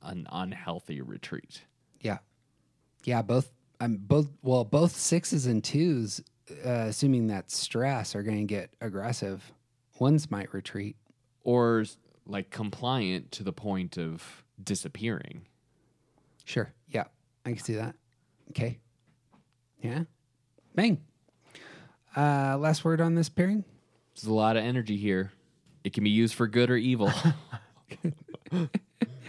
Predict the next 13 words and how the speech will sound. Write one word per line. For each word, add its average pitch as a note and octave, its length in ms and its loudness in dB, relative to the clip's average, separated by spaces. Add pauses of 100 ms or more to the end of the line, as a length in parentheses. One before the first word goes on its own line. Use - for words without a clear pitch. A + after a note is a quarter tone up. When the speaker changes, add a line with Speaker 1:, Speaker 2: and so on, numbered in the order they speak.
(1300)
Speaker 2:
Speaking G3+ 520 6
of A2 100 2
energy, A#2 540 0 (460)
what, B2+ 160 4
uh, A#2+ 200 0
you B2 160 -2
want? C3 400 2
What's D3 180 0
the D#3 60 0
word C#3+ 240 4
on C3 360 4 (180)
two C#3+ 240 6
aggressive, C3 840 2